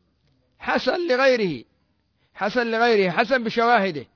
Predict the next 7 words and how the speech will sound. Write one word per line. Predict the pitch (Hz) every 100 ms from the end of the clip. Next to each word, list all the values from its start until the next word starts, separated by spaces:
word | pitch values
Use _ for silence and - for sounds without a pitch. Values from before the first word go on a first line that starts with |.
| _ _ _ -
هل | 214
نقول | 247 240 240
حسن | 208 240 226
بشواهده | 226 226 247 254 254
أو | 233 226
بمتابعاته؟ | 220 226 214 202 202 196 220 214 _ _ _ _ _ _ _ -
بشواهده، | 214 214 220 202 180 147